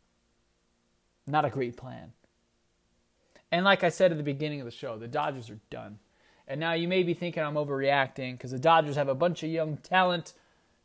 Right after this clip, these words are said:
And they're the Dodgers and they're so well run. Yeah, they have young talent. But a lot of times, especially in baseball, the veterans are what win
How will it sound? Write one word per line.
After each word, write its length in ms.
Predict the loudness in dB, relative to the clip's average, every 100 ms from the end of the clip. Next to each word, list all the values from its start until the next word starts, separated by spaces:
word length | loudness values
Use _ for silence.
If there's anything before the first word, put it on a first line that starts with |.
| _
And 120 | -6
they're 80 | -4
the 100 | 0
Dodgers 500 | 6 8 8 6 0
and 80 | -4
they're 80 | -6
so 200 | 2 2
well 280 | 4 2 0
run. 540 | 8 12 12 10 4 -6 _ _ _ _ _ _ _ _ _ -20 _
Yeah, 140 | 2
they 100 | 4
have 140 | 0 -2
young 200 | -6 -8
talent. 360 | -12 -14 -16 _ _ _ _ _ _ _ _ _ _ _ _ _ 0
But 100 | 4
a 20 |
lot 200 | 4 2
of 80 | 0
times, 320 | -4 -4 -6
especially 340 | -4 -4 -2
in 60 | -8
baseball, 420 | -8 -8 -12 -10
the 140 | -6
veterans 500 | 2 4 4 2 0
are 80 | 0
what 200 | 0 -2
win 420 | -6 -10 -12 -14